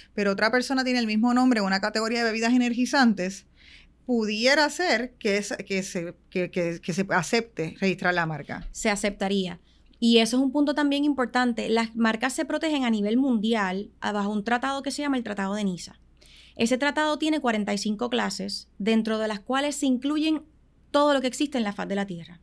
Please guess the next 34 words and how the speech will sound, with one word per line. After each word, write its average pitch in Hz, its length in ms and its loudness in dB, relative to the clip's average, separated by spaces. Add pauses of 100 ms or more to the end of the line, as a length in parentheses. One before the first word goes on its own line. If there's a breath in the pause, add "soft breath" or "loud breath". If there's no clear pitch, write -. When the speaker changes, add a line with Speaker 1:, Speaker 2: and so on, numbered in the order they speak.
Speaker 2:
en 190 140 -2
esencia. 185 480 -6 (560 loud breath)
Eh, 214 240 0
así 226 260 -2
que, 220 320 0
eh, 220 80 -4
y 226 340 0
todos 247 240 2
los 302 120 0
países 294 360 0
que 285 100 -6
están, 269 520 -2
eh, 226 260 -4
comprometidos 226 680 -2
con 254 160 0
ese 240 180 -2
tratado 277 580 0
siguen 277 380 0
esas 220 220 -4
cuarenta 220 300 -2
y - 20 -6
cinco 208 300 -4
clases. 190 340 -12 (340 soft breath)
Obviamente, 226 520 4
Puerto 208 340 -4
Rico, 202 480 0
eh, 208 420 -4
es 208 140 -2
parte 202 400 0
del 220 100 -2
tratado 220 400 -4
por 233 80 -4
Estados 214 380 -4
Unidos, 254 380 0